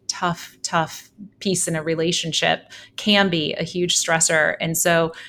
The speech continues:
to the degree that, that we can help create that common language or find that common ground or even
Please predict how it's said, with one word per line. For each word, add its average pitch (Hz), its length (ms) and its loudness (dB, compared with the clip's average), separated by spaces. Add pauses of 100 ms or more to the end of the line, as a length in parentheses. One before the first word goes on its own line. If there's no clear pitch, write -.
(280)
to - 80 -4
the 190 80 2
degree 185 460 4
that, 180 340 2
that 170 160 4
we 175 100 4
can 180 180 2
help 180 520 2
create 170 380 0
that - 160 0
common 165 440 -2
language 160 680 0 (100)
or 156 440 0
find 165 300 2
that 170 140 0
common 165 240 0
ground 165 300 0
or 185 100 2
even 233 400 2